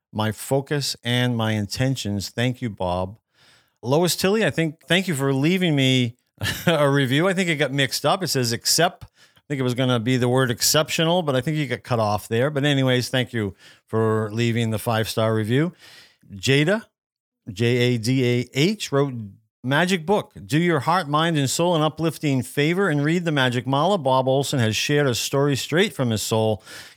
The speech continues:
Yes, it will open you to new dimensions of life. Thank you for this magic book." And who else we got here? Vanessa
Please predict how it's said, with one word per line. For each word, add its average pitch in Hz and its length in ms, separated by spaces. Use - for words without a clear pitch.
Yes, 127 320
it 127 100
will 117 220
open 127 320
you 117 220
to 107 500
new 123 260
dimensions 113 640
of 101 160
life. 101 460
Thank 120 240
you 98 280
for 104 480
this 95 360
magic 90 520
book." 120 520
And 131 800
who 160 140
else 131 200
we 120 80
got 107 160
here? 104 240
Vanessa 156 640